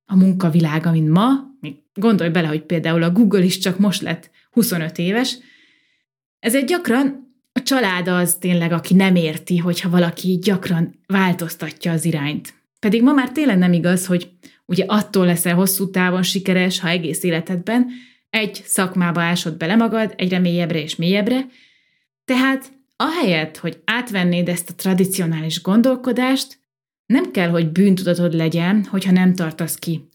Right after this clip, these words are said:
ugyanazon a területen néhány évnél tovább, vagy legalábbis annyi ideig, hogy tényleg tudjál belőle magaddal vinni valamit. Egyébként tényleg sokszor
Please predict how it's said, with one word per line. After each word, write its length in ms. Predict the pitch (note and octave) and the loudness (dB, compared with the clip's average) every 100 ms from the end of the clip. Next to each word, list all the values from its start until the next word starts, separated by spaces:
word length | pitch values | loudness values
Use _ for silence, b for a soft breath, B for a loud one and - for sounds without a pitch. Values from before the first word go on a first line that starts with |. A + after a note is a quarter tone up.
| - | -2
ugyanazon 500 | A3+ G3+ F3 E3+ E3 | 0 2 0 0 -2
a 100 | E3 | 0
területen 600 | E3 E3 E3 F3 E3+ E3 | 0 0 -2 -4 -6 -4
néhány 400 | G3 F#3 E3+ D3+ - | -2 0 -2 -6 -2
évnél 520 | G3 D#3+ D#3 - E3 | -2 0 -4 -6 -8
tovább, 520 | F3 D#3 G3 C#4 - b b b b b | -6 -2 -2 -4 -8 b b b b b
vagy 180 | G3 G#3+ | -2 0
legalábbis 500 | D#4 D4+ G3 F3 F3 | 2 2 0 -2 -4
annyi 340 | - F#3+ E3+ | -2 2 2
ideig, 340 | D#3+ D#3+ D#3+ D#3+ | 2 -2 -4 -4
hogy 380 | - E3 D#3+ - _ | -4 -4 -4 -10 _
tényleg 600 | F3+ E3+ D#3 D#3+ D#3+ - _ _ _ _ | 0 0 0 -4 -8 -20 _ _ _ _
tudjál 480 | A3 F3+ F3 D#3+ E3 | 0 2 2 0 0
belőle 320 | E3 D#3+ D3+ | 0 0 0
magaddal 560 | F3 E3+ - - D#3 C3+ | 0 -2 -6 -12 -12 -10
vinni 460 | G#2+ D#2+ - - - | -10 -10 -12 -14 -12
valamit. 560 | E3 E3 C#3 - - _ _ _ _ _ _ _ _ _ _ _ _ | -10 -8 -8 -10 -16 _ _ _ _ _ _ _ _ _ _ _ _
Egyébként 380 | - B3+ B3+ C4+ | -2 -2 2 2
tényleg 240 | F4+ B3 | 2 0
sokszor 640 | G3 G3+ F#3+ - F3 E3 - | 0 -2 -2 0 0 -2 -10